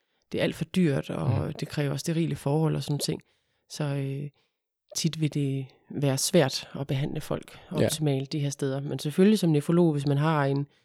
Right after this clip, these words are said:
Speaker 1: en rejseånd i sig, og har lyst til de akutte ting, så, så kunne man jo, altså,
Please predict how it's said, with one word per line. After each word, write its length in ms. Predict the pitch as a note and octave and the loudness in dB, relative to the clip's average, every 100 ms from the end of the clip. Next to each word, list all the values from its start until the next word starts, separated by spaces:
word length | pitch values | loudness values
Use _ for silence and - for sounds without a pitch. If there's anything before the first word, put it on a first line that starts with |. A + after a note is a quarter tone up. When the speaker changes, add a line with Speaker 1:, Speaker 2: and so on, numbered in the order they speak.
| _ _ _ _ _ _ D#3+ | _ _ _ _ _ _ -2
Speaker 1:
en 380 | D3+ D3 D3 | 0 0 -2
rejseånd 540 | D3 E3 G3+ F3 F3 F#3+ | 0 2 2 4 4 4
i 80 | F#3 | 2
sig, 320 | F#3+ E3+ D#3 | 2 2 2
og 340 | D3 C#3+ D3 | 2 2 0
har 100 | D3 | 0
lyst 200 | D#3 E3+ | 2 2
til 140 | F3+ D#3+ | 0 0
de 80 | D#3 | -2
akutte 300 | - F#3+ F3+ | 2 0 0
ting, 360 | - D#3 D3 | -2 -2 -4
så, 440 | - D#3+ D#3 D#3 D3 C3 _ - E3+ | -4 -2 -2 -4 -8 -14 _ -20 -12
så 120 | E3 | -8
kunne 120 | D#3+ C#3 | -4 -2
man 100 | C3 | -4
jo, 80 | C3 - _ _ _ _ | -8 -14 _ _ _ _
altså, 220 | C#3 - | -18 -12